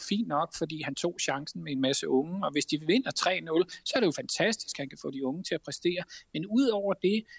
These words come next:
så er det jo meget begrænset, hvilket pres der er på ham, fordi der er ingen, der forventer, at de skal blive danmarksmestre, fordi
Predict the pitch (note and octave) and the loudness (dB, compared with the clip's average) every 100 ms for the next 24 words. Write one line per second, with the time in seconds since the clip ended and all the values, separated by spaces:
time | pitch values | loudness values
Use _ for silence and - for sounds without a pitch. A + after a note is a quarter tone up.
0 | - - G3+ A3+ F3 G3 - - - A3+ | -8 -2 0 0 -2 -4 -6 -8 -4 -4
1 | G#3+ - F3 E3+ F3 - - F#3 - - | -2 -6 -4 -6 -4 -6 -2 -2 -2 -6
2 | E3 - D3+ F3 - E3+ F3 E3 D#3+ F3 | -10 -4 -4 -4 -6 -6 0 2 2 2
3 | G#3 F3 D#3 D#3+ F#3+ F3 D#3+ D#3 D#3 D3 | 2 0 0 0 0 -6 -4 -4 -2 -4
4 | D#3 C3+ D3+ - D#3+ D3 - D#3+ D#3 - | -2 -2 -2 -2 0 0 0 -2 -2 -4
5 | D#3+ D#3+ | -2 -4